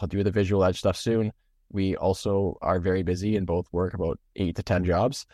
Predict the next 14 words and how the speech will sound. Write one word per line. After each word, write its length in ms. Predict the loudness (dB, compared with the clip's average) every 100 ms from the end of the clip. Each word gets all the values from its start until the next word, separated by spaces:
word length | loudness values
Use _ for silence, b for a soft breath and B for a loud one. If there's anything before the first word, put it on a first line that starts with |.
| b -14
So 260 | 0 0
we 140 | 2 0
are 40 |
trying 340 | 0 2 2 4
our 60 |
best. 380 | 2 0 -2 -14 _ _ _ _ -6
Um, 540 | -4 -2 -2 -4 -8 -12 -20 _ _ _ _ _ _ _ -6
we're 260 | 0 0 2
doing 360 | 2 2 0
what 260 | 0 0 0
we 100 | 0
can, 240 | 0 0
but, 280 | 0 -2 0
uh, 260 | 0 0